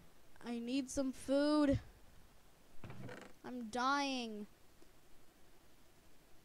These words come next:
Um, let's see.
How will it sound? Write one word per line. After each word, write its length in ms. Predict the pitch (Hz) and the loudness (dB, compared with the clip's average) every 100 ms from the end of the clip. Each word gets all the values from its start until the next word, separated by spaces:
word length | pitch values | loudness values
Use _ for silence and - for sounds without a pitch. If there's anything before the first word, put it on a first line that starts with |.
| - - - - - - - - - - - - - - - - - - - | -18 -18 -16 -18 -18 -16 -18 -18 -18 -18 -20 -20 -20 -20 -20 -20 -20 -20 -8
Um, 200 | 220 214 | -2 0
let's 240 | 214 - - | 0 -2 -4
see. 580 | - 190 170 160 - | -4 -2 -2 -4 -8